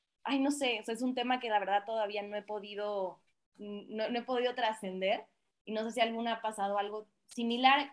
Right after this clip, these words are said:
como, como decía Dulce, ¿no? Pero el tema de ni siquiera que me lo hagan a mí, sino no logro entender cómo es el, el orden perfecto, porque a mí no, no me ha pasado. O sea, si el día de mañana me desaparecen a mi hermana,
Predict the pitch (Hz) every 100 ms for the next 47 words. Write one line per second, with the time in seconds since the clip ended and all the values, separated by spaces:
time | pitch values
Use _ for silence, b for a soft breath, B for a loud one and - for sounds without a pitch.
0 | - 214 214 202 208 196 196 196 214 208
1 | 208 175 170 190 202 196 202 208 214 208
2 | 190 _ _ - 220 202 220 226 247 247
3 | 214 208 220 196 196 208 - 185 180 -
4 | 208 220 226 233 233 226 202 190 196 196
5 | 202 202 196 196 196 190 190 190 190 190
6 | 196 185 196 185 - 202 185 180 202 226
7 | 208 - 208 202 180 180 156 - 170 196
8 | 202 220 247 220 208 220 214 196 190 180
9 | 185 202 180 175 170 185 214 370